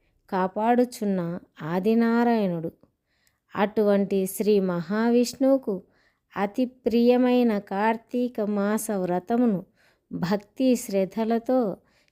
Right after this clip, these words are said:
ఎవరు చేయుదురో వారి ఇంట శ్రీ మహావిష్ణువు లక్ష్మీ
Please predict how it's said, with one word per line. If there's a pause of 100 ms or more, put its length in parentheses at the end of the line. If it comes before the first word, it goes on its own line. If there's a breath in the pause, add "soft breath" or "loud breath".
ఎవరు
చేయుదురో (400)
వారి
ఇంట (600 soft breath)
శ్రీ
మహావిష్ణువు (380)
లక్ష్మీ